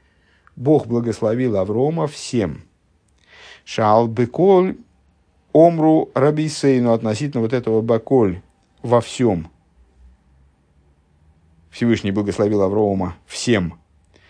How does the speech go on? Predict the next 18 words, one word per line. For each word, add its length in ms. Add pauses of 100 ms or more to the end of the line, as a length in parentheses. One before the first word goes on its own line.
(300)
Высказываются 720
наши 240
учителя: 640 (500)
"Шезеу 600
ше 720 (500)
гитимо 800
имейной 680
лама 420
бойлам 400
шикулы 500
тоев 380
бойлам 380
азе". 380 (920)
Э, 300
мудрецы 840 (840)
объясняют 720
это 200
Баколь 540